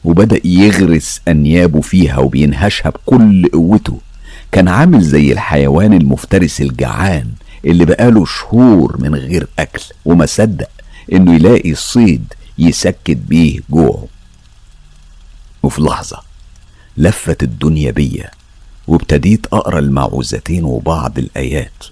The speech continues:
وكل الصور القرآنية اللي أنا حافظها. كان لساني بيتلعثم وأنا بقرأ من كمية الرعب وهول المنظر اللي أنا شايفه قدام عينيا.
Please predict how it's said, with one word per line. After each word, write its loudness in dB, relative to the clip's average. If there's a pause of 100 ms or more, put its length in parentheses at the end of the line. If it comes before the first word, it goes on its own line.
(120)
وكل 2
الصور 0
القرآنية -4
اللي -4
أنا 0
حافظها. -8 (580)
كان 4
لساني 2
بيتلعثم -2 (500)
وأنا -2
بقرأ -4
من -6 (140)
كمية 0
الرعب -4
وهول 0
المنظر 0
اللي -6
أنا 0
شايفه 0 (420)
قدام 0
عينيا. -2